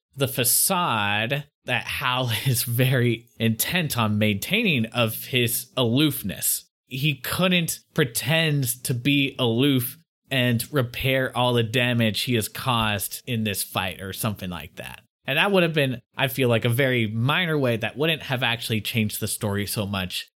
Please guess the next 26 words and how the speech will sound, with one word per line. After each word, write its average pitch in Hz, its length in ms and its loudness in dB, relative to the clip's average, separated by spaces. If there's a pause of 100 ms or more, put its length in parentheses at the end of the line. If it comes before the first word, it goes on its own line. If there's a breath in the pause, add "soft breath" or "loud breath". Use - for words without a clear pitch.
(260)
I 113 240 0
don't, 87 120 -8
I 143 160 2
don't 104 100 -2
know. 78 120 -14
I 123 180 2
don't 135 120 2
know 117 120 2
if 104 80 -4
that's 107 180 -2
the 117 100 -4
best 104 400 -6
example 92 500 -4
anyway, 90 400 -2
<laughs> - 120 -12
but 110 360 -2
it 196 100 -2
just 233 540 0
things 262 360 0
like 185 180 0
that 98 280 -2 (300)
kept 185 260 0
standing 147 640 2
out 120 260 -2
to 127 100 -2
me 104 420 2